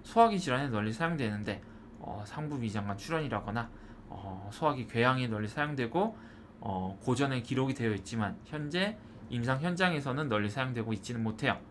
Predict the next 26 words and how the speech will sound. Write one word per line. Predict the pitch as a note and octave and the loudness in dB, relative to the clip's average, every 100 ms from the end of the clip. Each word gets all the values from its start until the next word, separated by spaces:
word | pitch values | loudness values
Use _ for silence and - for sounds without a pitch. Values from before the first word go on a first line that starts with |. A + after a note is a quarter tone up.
| - A2+ | -6 0
연구도 | A2 A2+ A#2 F3 A3 - - - | 0 2 2 4 2 -4 -18 -12
그렇게 | A#2 - G#2 | -10 -8 -6
많은 | F#2 G#2+ G#2+ | -4 -4 -6
편은 | G#2+ A2+ F#3 F#3+ - - | -6 -4 -4 -6 -14 -8
아닙니다. | - A2 G#2 - - - - - - - - - - - - - - - - | -6 -4 -6 -8 -12 -14 -18 -18 -16 -16 -16 -18 -18 -18 -16 -16 -18 -18 -6
생맥상 | F3+ F#3 G3+ G3+ - F3+ | 0 2 2 0 0 2
같은 | D3 C#3 D3 | 2 2 0
경우에는 | C#3 C3+ A2+ A2+ D3+ - - | 0 2 0 0 -4 -12 -8
중국에서는, | A#2+ A2+ G#2+ G#2 A2+ F3+ A3 - - - | -4 -2 -2 -2 -2 -4 -4 -12 -18 -16
어, | F#3 - | -16 -14
특히 | - - G#2+ | -14 -8 -8
이제 | G#2 | -6
심부전과 | - F#3 F#3 D3+ C3 A#2 A2 G2 | -4 -2 0 0 0 0 -2 -4
같이 | G#2+ - A#2+ D#3 - - - - | -4 -8 -8 -8 -12 -18 -16 -4
심혈관계 | G3 G3 F3+ D3+ C#3 C3 | 2 4 6 4 4 0
질환을 | - A2 G#2+ | 0 0 0
치료하는 | G#2+ D3 C#3+ B2 A2+ | 0 2 2 2 2
데 | A#2 | 2
널리 | G#2 G#2+ G#2+ | 2 2 2
사용이 | D3+ D#3 D3+ | 2 0 0
되고 | B2 A2+ D3 | 0 2 2
있습니다. | C#3+ A#2+ F#2 G#2 - - - - - | 2 -2 -2 -6 -10 -18 -18 -14 -4
뭐 | A2+ | -2
이형 | B2 D#3 D#3+ | 2 4 4
당뇨에 | A#2+ G#2+ G#2+ G2+ | 0 -2 -2 -2
대해서도 | G2+ G2+ G#2+ D#3+ A3 | -2 -4 -2 -2 -2